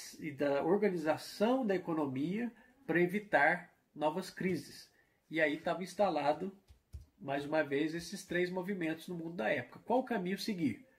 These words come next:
O caminho da extrema esquerda, do socialismo e comunismo? O caminho da extrema direita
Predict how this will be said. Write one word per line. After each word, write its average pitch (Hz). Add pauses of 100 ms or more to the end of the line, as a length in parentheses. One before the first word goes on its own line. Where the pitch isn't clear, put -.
(340)
O 127
caminho 151
da 135
extrema 147
esquerda, 202 (420)
do 135
socialismo 135
e -
comunismo? 139 (480)
O -
caminho 147
da 180
extrema 170
direita 165